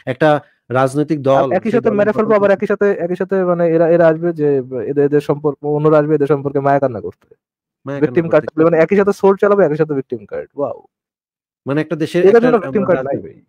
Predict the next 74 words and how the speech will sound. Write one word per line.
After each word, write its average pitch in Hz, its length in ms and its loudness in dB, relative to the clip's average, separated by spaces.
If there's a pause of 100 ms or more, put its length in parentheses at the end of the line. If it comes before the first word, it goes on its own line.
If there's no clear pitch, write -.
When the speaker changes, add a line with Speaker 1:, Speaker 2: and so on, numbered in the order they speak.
(360)
Speaker 2:
ভাই। 131 100 -2
Speaker 1:
রাজনৈতিক 165 360 -2
দলের 180 180 -2
গঠনতন্ত্রে 165 600 -4
একদম 151 220 -6
পরিষ্কারভাবে 139 540 -8
লেখা 127 300 -10
যে 123 160 -10
ইহুদি 117 240 -10
মেরে 113 180 -10
ফে-, 101 140 -16
সব 123 200 -12
ইহুদি 123 160 -10
মেরে 113 180 -12
ফেলতে 101 180 -16
হবে। 92 200 -16 (360)
হ্যাঁ। 160 220 -18
Speaker 2:
আর 165 120 4
গাজাকে 160 380 4
পাওয়ারে 175 280 4
Speaker 1:
না। 160 60 4
Speaker 2:
আনছে 147 200 -2
কে 110 80 -4
আসিফ - 200 -10
ভাই, 87 120 -12
বলুন 110 220 -10
তো? 127 160 -12
গাজাকে 127 380 0
পাওয়ারে 127 280 0
আনছে 123 220 -8
কে? - 120 -20 (100)
কারা 135 180 0
পাওয়ারে 104 300 -4
আনছে? - 220 -12
Speaker 1:
গাজাতে 143 260 -6
যে 156 80 -2
হামাসকে 156 380 -2
যে 160 100 -2
প-, 143 160 -8
পাওয়ারে 135 280 -6
আনছে, 131 180 -10
তারা 170 140 -10
তো 175 80 -10
গাজাবাসী 151 260 -2
Speaker 2:
সরি, 151 160 6
Speaker 1:
আছে। 131 80 0
Speaker 2:
হামাসকে 147 280 0
Speaker 1:
আচ্ছা। - 0 -
Speaker 2:
পাওয়ারে 143 220 4
আনছে 135 200 -2
কে? 127 280 -8
গাজাবাসী 147 320 2
Speaker 1:
যে, 143 60 0
যে 175 60 2
জিনিস 196 180 0
Speaker 2:
আছে। 202 80 -8
Speaker 1:
আমি, 208 80 -4 (240)
যে 156 140 -2
জিনিস 190 200 -2
আমি 208 120 0
বলতে 170 240 -2
চাচ্ছি 151 220 -6
ফারাজ 123 240 -6
ভাই, 165 160 -6
সেই 139 160 -12
পিল 139 160 -8
কমিশন 143 320 -8
গঠন 127 240 -10
করা 131 120 -10
হয়েছিল 131 220 -10
একজন 131 160 -10
নিরপেক্ষ 127 380 -10
মানুষকে 131 560 -8
এই 139 200 -10